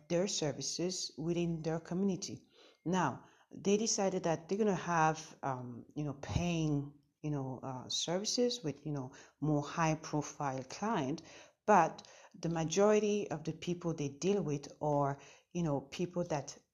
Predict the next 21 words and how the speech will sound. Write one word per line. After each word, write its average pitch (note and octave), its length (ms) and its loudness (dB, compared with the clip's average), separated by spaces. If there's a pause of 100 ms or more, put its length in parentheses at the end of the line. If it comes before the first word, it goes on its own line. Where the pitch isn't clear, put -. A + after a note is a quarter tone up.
(100)
generally G3 720 4
do A3+ 180 0
not A3 180 2
have D#3 280 -4
access C#3+ 520 -4
to, C3+ 300 -4 (340)
you D3+ 80 -4
know, C#3+ 100 0
business F3 480 -4
mentoring C#3 500 -2
or B2+ 60 -6
business E3+ 400 -2
coaching, F#3+ 500 -4 (380)
but F#3+ 280 6
do G#3+ 220 4
need, F3+ 600 4 (380)
you E3 100 0
know, D3 280 2
advice D#3 560 0
on C#3 80 -6
how C3+ 140 -10